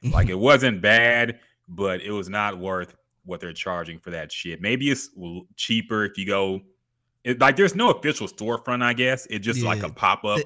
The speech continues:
Speaker 1: burger
Speaker 2: yeah.
Speaker 1: place.
Speaker 2: So they actually, uh, they building a store, I wanna say, in Montrose.
Speaker 1: Okay.
Speaker 2: So I'm not sure what type of stores. I'm not sure if it's gonna be, like, a fast food spot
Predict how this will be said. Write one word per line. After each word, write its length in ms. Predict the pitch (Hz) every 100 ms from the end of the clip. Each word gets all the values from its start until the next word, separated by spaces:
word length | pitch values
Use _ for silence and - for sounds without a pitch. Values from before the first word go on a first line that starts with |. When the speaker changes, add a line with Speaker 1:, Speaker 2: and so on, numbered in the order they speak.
| -
Speaker 1:
burger 320 | 87 104 120
Speaker 2:
yeah. 100 | 120
Speaker 1:
place. 320 | 113 110 110 -
Speaker 2:
So 220 | 185 160
they 200 | 170 160
actually, 680 | 151 170 160 147 139 131 127
uh, 560 | 127 123 120 117 113 104 - - - _ -
they 220 | 131 139
building 640 | 135 151 123 147 139 127
a 60 | 117
store, 640 | - 127 131 127 120 107
I 120 | 110 120
wanna 220 | 117 113
say, 260 | - 113
in 80 | 107
Montrose. 840 | 107 117 98 95 73 - - - _ _ _ _ -
Speaker 1:
Okay. 360 | 110 101 87 78
Speaker 2:
So 200 | 73 143 -
I'm 160 | 139 175
not 240 | 180 160
sure 240 | 131 165 151
what 220 | 139 156
type 240 | 160 156
of 100 | 139
stores. 300 | - 156 156
I'm 180 | - 156
not 160 | 170 143
sure 160 | 160
if 80 | 135
it's 80 | 139
gonna 160 | 135 135
be, 80 | 135
like, 200 | 127 110
a 80 |
fast 420 | 107 139 147 147 -
food 320 | 160 170 160
spot 440 | - 156 165 160